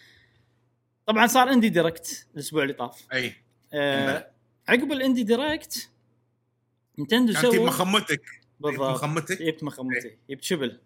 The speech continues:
Speaker 2: إيه.
Speaker 1: آه، إندي دايركت، عقب الإندي دايركت نينتندو سووا،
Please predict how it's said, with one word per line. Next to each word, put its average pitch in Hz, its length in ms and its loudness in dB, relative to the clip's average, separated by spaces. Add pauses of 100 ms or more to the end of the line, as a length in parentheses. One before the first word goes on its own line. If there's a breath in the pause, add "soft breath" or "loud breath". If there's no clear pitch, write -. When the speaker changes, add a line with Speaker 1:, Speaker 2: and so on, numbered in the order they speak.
(140)
Speaker 2:
إيه. 143 180 -8
Speaker 1:
آه، 156 1040 -2
إندي 240 180 2
دايركت، 233 420 0
عقب 254 160 6
الإندي 240 220 0
دايركت 233 420 -2
نينتندو 220 340 0
سووا، 240 540 0